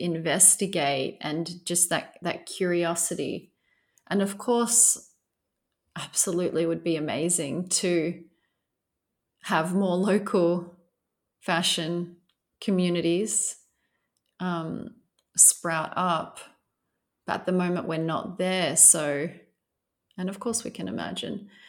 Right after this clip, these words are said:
um, and bring into life and work towards that. But in the meantime, how do we connect with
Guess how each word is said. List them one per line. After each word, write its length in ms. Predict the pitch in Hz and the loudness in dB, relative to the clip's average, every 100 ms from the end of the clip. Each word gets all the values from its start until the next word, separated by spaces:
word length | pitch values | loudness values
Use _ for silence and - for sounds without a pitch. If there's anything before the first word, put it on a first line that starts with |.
| - _ - | -20 _ -8
um, 400 | 190 180 165 160 | -4 -2 -2 -4
and 160 | 170 170 | -4 -4
bring 200 | 170 156 | -2 -4
into 280 | 151 170 175 | -4 -6 -4
life 380 | 170 170 175 175 | -2 -2 -4 -6
and 140 | 170 | -4
work 260 | 170 156 - | -4 -6 -8
towards 460 | - 202 233 233 - | -10 -4 -2 -2 -2
that. 220 | 165 - | -4 -4
But 140 | - | -6
in 140 | 180 190 | -2 0
the 80 | |
meantime, 640 | 180 180 190 196 196 165 170 | 0 0 -2 -2 -4 -4 -4
how 380 | 165 175 175 175 | -4 -4 -2 -4
do 140 | 175 | -4
we 180 | 165 160 | -4 -4
connect 580 | - 180 165 - - - | -4 -4 -4 -6 -10 -8
with 300 | 160 - | -8 -10